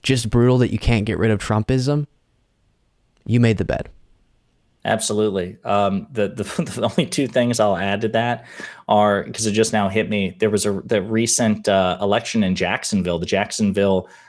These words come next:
Speaker 2: uh, Florida, you know, one of the most populous states in the country,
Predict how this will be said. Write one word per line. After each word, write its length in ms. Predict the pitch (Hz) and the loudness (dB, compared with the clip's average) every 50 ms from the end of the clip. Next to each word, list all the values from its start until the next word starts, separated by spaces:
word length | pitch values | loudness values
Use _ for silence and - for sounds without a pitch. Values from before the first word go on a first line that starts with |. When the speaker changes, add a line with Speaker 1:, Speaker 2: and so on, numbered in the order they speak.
| - _ - | -20 _ -4
Speaker 2:
uh, 180 | - 92 87 82 - - 80 78 | -2 -2 -2 -2 -6 -8 -10 -10
Florida, 560 | - - 110 110 117 117 117 120 120 123 127 110 | -6 0 2 4 4 6 6 6 6 6 4 2
you 140 | 104 101 95 | 2 2 2
know, 120 | 98 98 | 2 2
one 200 | 92 95 101 101 | 2 2 2 0
of 40 | 98 | 0
the 60 | 95 | 0
most 160 | 101 101 - | -2 -2 -4
populous 580 | - - - 107 107 - - 110 98 101 - - | -6 -4 -2 0 0 0 0 0 0 0 0 -2
states 360 | - - 101 98 98 98 - | 0 2 2 2 0 0 -2
in 80 | 95 90 | -4 -4
the 40 | |
country, 480 | 87 - - 123 131 - - 101 92 | -4 -4 -4 -4 -4 -2 -2 -2 -2